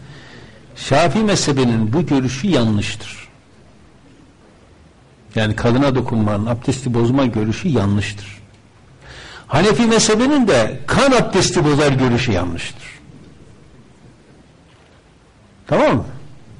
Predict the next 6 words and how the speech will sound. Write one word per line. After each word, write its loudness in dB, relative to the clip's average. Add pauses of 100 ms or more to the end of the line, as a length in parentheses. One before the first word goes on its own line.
(1700)
Kan 0
abdesti 0
bozarın 2
bir 0
delili 2
yoktur. -4